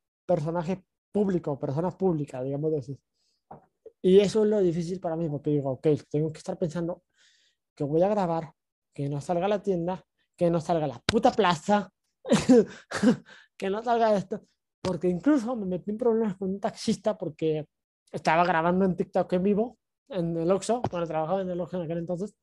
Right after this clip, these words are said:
estaba grabando en vivo a las tres, cuatro de la mañana, que obviamente mucha gente tiene tiempo libre para verme a las cuatro de la mañana porque llegaba a cuatrocientos, quinientas personas viéndome en ese momento.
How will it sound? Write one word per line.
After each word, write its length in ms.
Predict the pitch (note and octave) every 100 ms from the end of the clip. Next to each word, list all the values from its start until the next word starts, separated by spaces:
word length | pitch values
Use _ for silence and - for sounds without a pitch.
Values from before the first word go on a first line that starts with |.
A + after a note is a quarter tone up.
| _ _ _ _ _ _ - _ - D3 -
estaba 380 | E3 D#3 F#3 F#3
grabando 460 | F3 D#3+ F3 F3+ F3+
en 80 |
vivo 180 | F3+ F#3+
a 40 | F3
las 140 | -
tres, 180 | F#3 D#3
cuatro 260 | G3 F#3
de 80 | G3
la 80 | F#3+
mañana, 380 | F#3 F#3+ G3+ B3+ _ _ _ _ _ _ _
que 120 | D3+
obviamente 460 | D3+ D3+ D3+ C#3+ D3
mucha 400 | D#3+ G3 F#3 D3+
gente 300 | D#3 C3+ C3
tiene 260 | C#3+ C#3
tiempo 400 | B2 D#3 C#3 D#3
libre 220 | D3+ D3+ D3+
para 180 | C3+
verme 200 | C3 C#3
a 40 | C3
las 100 | -
cuatro 220 | C#3+ C#3+
de 80 | C3+
la 40 |
mañana 220 | C3+ D#3+
porque 240 | D#3+ C#3 C3+
llegaba 320 | C3+ C3+ C#3+
a 60 | C#3
cuatrocientos, 640 | C#3 - A#2+ E3 D3+ D3
quinientas 640 | - D#3 D#3 D3+ - - _ _
personas 360 | - B2 D#3 D3+
viéndome 360 | D#3+ E3 E3+ F3
en 80 | D#3+
ese 160 | D#3
momento. 540 | D#3+ D#3 D#3 D3+ G3+